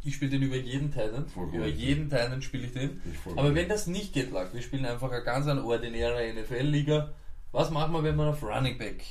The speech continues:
Speaker 1: aufstellen müssen?
Speaker 2: Flex, auf jeden Fall, ist eine gute Flex, ist für mich in der Region Raketenbauer, LeSean McCoy.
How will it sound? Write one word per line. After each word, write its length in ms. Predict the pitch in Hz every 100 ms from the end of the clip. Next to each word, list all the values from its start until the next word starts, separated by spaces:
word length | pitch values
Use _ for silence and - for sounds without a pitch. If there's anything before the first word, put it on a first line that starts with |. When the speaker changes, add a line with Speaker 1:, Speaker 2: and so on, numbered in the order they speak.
| -
Speaker 1:
aufstellen 480 | 104 95 - 95 92
müssen? 500 | 104 123 - - - -
Speaker 2:
Flex, 420 | 143 151 - -
auf 140 | 113
jeden 140 | 147 147
Fall, 280 | 147 156 143
ist 120 | 147
eine 120 | 143
gute 260 | 147 170 151
Flex, 380 | 151 156 -
ist 240 | - 143 -
für 100 | 147
mich 260 | 156 165
in 80 | 160
der 140 | 151 147
Region 380 | 143 147 147
Raketenbauer, 880 | 147 139 143 151 151 147 143 147 147 127
LeSean 440 | 127 - 131 131
McCoy. 480 | 135 135 127 147